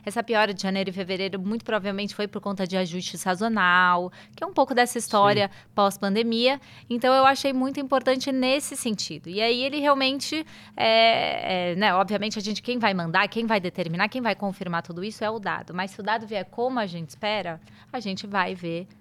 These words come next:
Speaker 1: muito provavelmente, esse corte em junho, como outros bancos centrais também estão indo numa mesma direção. Em junho, provavelmente, vai ser o E C B, vai ser o, o que é o Banco Central Europeu, vai ser o Banco Central da Inglaterra,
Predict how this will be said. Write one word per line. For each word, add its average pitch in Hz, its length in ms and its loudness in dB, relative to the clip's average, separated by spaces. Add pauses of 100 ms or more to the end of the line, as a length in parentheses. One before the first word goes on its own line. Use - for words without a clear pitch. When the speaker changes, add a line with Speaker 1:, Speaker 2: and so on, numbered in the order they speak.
Speaker 1:
muito 185 240 -4
provavelmente, 180 420 -6
esse 202 160 -10
corte 175 360 -2
em 240 60 -4
junho, 190 380 -6 (320)
como 320 260 4
outros 277 680 4
bancos 180 380 -2
centrais 196 500 -2
também 269 380 -4
estão 294 220 -4
indo 262 180 -4
numa 294 160 -2
mesma 269 240 -2
direção. 302 540 -2 (320)
Em 214 100 -2
junho, 240 400 -2
provavelmente, 214 580 -2
vai 202 120 -2
ser 196 120 -6
o 190 60 -4
E 196 40 -4
C 202 180 -8
B, 220 360 -2 (320)
vai 190 200 -2
ser 190 440 -4
o, 175 920 -4
o 156 60 -10
que - 80 -10
é 175 60 0
o - 20 -8
Banco 170 160 -2
Central 175 300 -4
Europeu, 196 400 0
vai 180 160 -2
ser 185 140 -4
o 175 40 0
Banco 170 180 -4
Central 170 260 -4
da 180 80 -6
Inglaterra, 190 680 2